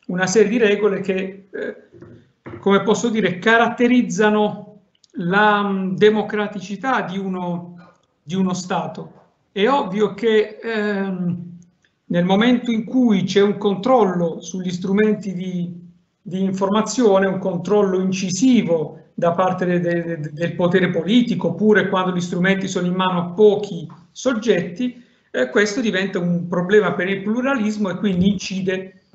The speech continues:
sulla democraticità dello Stato. Ma ripeto,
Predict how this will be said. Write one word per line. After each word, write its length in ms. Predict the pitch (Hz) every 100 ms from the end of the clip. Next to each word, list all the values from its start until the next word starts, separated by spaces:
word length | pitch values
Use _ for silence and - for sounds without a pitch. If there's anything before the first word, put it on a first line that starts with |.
| _
sulla 320 | - 202 185
democraticità 840 | 170 175 175 175 170 170 - 170 175
dello 180 | 165 160
Stato. 540 | - 202 165 - - _ _
Ma 160 | 175 180
ripeto, 720 | 208 277 226 190 180 -